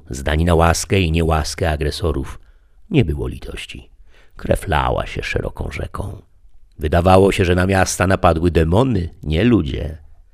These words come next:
Ukoronowaniem zwycięstwa była parada, podczas której Antonia wjechała konno do zdobytego miasta.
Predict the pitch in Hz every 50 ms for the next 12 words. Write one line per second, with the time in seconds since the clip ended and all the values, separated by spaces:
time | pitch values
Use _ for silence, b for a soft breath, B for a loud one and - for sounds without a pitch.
0 | b b b b b b b b b b b - - - - 107 104 107 113 110
1 | 110 117 143 151 135 120 110 87 90 90 - 127 127 117 101 - - - - 76
2 | 71 73 73 73 76 95 98 98 92 - - 92 87 95 101 95 82 80 71 69
3 | 76 101 - - - - - - 82 - - - - - 107 107 110 113 - 95
4 | 90 85 80 - 104 104 104 104 113 113 113 107 98 90 85 98 90 90 - -
5 | - 110 104 101 101 101 98 117 101 101 95 82 80 80 85 80 - - - 82
6 | 78 85 90 90 87 76 67 62 - - - 67 71 73